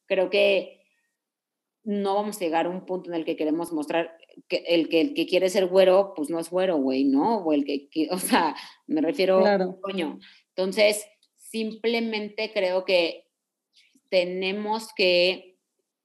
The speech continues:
Speaker 1: no, güey, o sea,
Speaker 2: Aceptarnos.
Speaker 1: simplemente, ajá, aceptarnos y ya está,
Speaker 2: Claro.
Speaker 1: así somos, ya está.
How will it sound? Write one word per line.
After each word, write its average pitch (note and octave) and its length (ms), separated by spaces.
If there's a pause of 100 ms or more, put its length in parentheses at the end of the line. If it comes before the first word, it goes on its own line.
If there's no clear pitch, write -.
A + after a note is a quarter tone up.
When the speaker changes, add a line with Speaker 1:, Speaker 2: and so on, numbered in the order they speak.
(960)
Speaker 1:
no, G3+ 280
güey, D3+ 180
o D#3 40
sea, F#3 80
Speaker 2:
Aceptarnos. G3 560
Speaker 1:
simplemente, A3 480
ajá, C4 340
aceptarnos - 840
y D3+ 120
ya G3 100
está, G#3 300
Speaker 2:
Claro. - 200 (180)
Speaker 1:
así G#3 100
somos, C#4 540 (100)
ya - 160
está. - 160